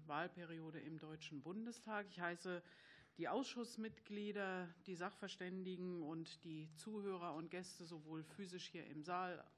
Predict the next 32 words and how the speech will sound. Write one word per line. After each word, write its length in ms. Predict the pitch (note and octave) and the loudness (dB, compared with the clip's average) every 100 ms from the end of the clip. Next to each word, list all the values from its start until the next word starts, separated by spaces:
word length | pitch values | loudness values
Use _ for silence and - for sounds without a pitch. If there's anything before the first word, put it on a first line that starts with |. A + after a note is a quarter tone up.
| - - - - | -20 -20 -20 -6
auf 220 | D3+ - | -6 -6
den 220 | D#3+ D#3 - | -6 -4 -4
Emporen, 580 | D#3+ D#3 G#3 G3 E3 | -6 -2 0 0 0
an 160 | D3 D#3+ | -4 -2
den 180 | D#3 D3+ | -2 2
Seiten 480 | D#3 E3 F3 E3+ D#3 | 2 2 2 -2 0
wie 180 | E3+ | -4
auch, 380 | - D3+ D#3 - - - D3+ D3 D3 - | 0 0 0 -4 -10 -6 -6 -6 -8 -4
äh, 60 | |
im 200 | D3 C#3 C#3+ | -4 -4 -6
Netz 460 | D#3+ E3+ G#3+ - E3+ | -2 -2 -2 -6 -6
herzlich 400 | D#3 D#3+ D3 - | -6 -6 -8 -6
willkommen. 500 | C#3 - E3+ A#3+ E4+ - - - - - - - - - - - | -6 -2 4 4 4 0 -18 -20 -20 -18 -16 -16 -16 -18 -20 -2
Wir 180 | G3 G#3 | 2 6
werden 560 | G#3+ G#3+ A3 G#3+ G#3+ - - | 8 8 6 4 2 -2 -6
diese 240 | G3 F#3+ G3 | -2 2 2
Sitzung 640 | F#3+ F#3 - F#3 F3 E3 | 2 0 -2 -2 0 0
aufzeichnen 1300 | - - D3+ A#3 - - A#3+ A#3 B3+ - C#4 C#4+ D4 | -2 -2 2 2 0 -6 -2 0 0 4 6 6 4
zur 140 | A#3+ | 2
Erstellung 520 | F3 - E3+ G3 G#3 | 0 0 0 2 0
eines 380 | - E3 F3+ F3+ | 0 0 0 -2
Protokolls, 1040 | - - F3+ E3 - E3 G3 D4+ - - - F#3 - | -6 -6 -2 -2 0 4 4 4 0 -8 -8 -10 -4
das 240 | F3 - | -4 0
wir 60 | F#3 | 0
dann 160 | F3+ | 2
anschließend 640 | - E3+ F3+ F#3 F#3 F#3 - | 2 2 2 0 -2 -4 -2
auch 280 | D#3 F3 | 0 -2
im 200 | - E3+ | -4 -4
Internet 580 | - F3+ F#3 F3+ E3 D#3+ - | -2 -2 -2 -2 -2 -4 -6
veröffentlichen, 760 | - - G#3+ B3 A#3 A3+ A3+ G#3 | -4 -2 0 0 0 -2 -2 -2
sodass 300 | E3 E3 F3 | -2 -2 -2
man, 180 | E3 | -4